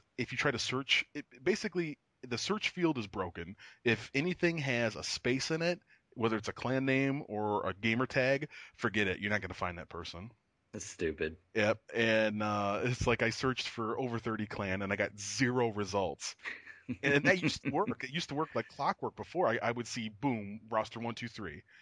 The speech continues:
Speaker 1: And then that way I could keep tabs on who's in what roster and, and whatnot. But now I, uh,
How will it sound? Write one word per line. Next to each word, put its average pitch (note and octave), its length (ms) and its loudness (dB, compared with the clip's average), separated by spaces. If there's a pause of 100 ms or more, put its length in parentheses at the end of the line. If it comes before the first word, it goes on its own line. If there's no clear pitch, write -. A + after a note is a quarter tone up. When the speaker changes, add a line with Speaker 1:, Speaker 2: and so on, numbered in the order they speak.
(260)
Speaker 1:
And A2 160 2
then G#2+ 100 2
that A2 160 0
way G#2 160 2
I G#2 100 0
could G#2 180 -12
keep - 180 -14
tabs G#2 360 0
on F#2+ 280 -8 (120)
who's A2+ 200 -8
in G2+ 100 -8
what G2+ 140 -4
roster F#2+ 600 -2
and, F2+ 180 -8
and F#2 200 -6
whatnot. F2+ 460 -2 (540)
But G#2 160 4
now A2+ 320 6
I, G#2 340 2 (160)
uh, - 20 -8